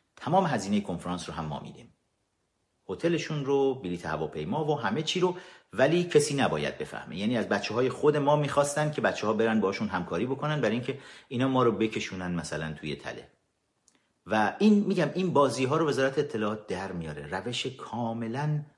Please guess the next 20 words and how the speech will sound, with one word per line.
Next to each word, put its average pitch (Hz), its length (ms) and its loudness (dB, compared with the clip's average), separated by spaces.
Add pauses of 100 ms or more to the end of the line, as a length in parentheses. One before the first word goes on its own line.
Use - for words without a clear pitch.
(120)
روسی 90 520 -6 (100)
که - 100 -16
کاسپاروف 87 540 -8
برای 71 200 -8
ما - 120 -16
تعریف - 340 -18
می‌کرد، - 380 -20 (580)
که 87 380 -4
سرها 107 840 -2
رو 139 160 2
می‌زنن، - 720 -4 (1080)
بعد 147 280 4
می‌رن 196 320 4
سراغ 175 680 4 (440)
بدنه 123 500 4
در 104 200 2
عرصه. 87 480 -2 (960)
بدنه 139 360 4
در 170 180 4
عرصه 170 600 0